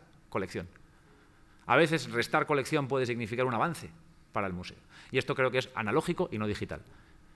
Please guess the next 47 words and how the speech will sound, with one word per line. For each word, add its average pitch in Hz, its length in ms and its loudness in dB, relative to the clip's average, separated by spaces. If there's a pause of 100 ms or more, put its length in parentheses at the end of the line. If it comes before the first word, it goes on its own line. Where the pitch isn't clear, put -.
(180)
Y 151 80 4
es 135 80 4
muy 135 120 2
importante 107 380 -2
que 95 80 -8
recordemos 113 480 0
que 107 160 -8
esto 147 300 2
analógico 151 560 0
no 147 200 0
es 175 140 2
subsumible 143 500 0
digitalmente. 101 520 -8 (420)
No 151 140 -4
es 175 80 -4
subsumible 165 440 -4
digitalmente. 80 520 -12
Los 87 120 -6
keniatas 127 520 -4 (320)
y - 60 -12
los 110 120 -10
etíopes, 110 480 -2 (160)
los 98 140 -8
egipcios 143 380 -4
que 98 120 -6
quieren 131 240 -2
sus 98 160 -8
obras 90 240 -4
de 82 60 -12
vuelta, 113 320 -2 (640)
no 139 100 -2
las 131 140 0
quieren 147 320 2
digitalmente. 98 560 -6 (1000)
Y 135 100 -2
no 180 140 6
van 139 120 8
a 127 60 2
llegar 120 220 2
a - 20 0
ningún 113 240 -2
acuerdo 110 300 -2
que 95 100 -4
pase 101 180 -2
por 95 160 -6
la 101 140 -4
digitalización. 104 880 -6